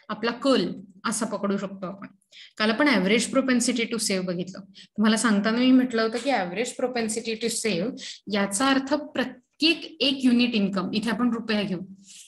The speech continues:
प्रत्येक एक रुपया मागे मी किती save करते, ओके, प्रत्येक एक रुपया मागे मी किती जास्त save करते किंवा किती save करते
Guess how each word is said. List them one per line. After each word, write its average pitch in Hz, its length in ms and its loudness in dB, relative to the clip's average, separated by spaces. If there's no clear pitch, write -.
प्रत्येक 277 600 -2
एक 254 280 -2
रुपया 220 440 2
मागे 180 360 2
मी 254 120 6
किती 277 280 0
save 254 400 2
करते, 190 500 -4
ओके, 214 260 -10
प्रत्येक 247 540 -2
एक 262 260 -2
रुपया 220 400 0
मागे 185 440 -4
मी 254 100 2
किती 262 420 0
जास्त 277 320 -2
save 240 440 -2
करते 185 440 -8
किंवा 240 260 -2
किती 254 240 2
save 208 260 0
करते 190 440 -6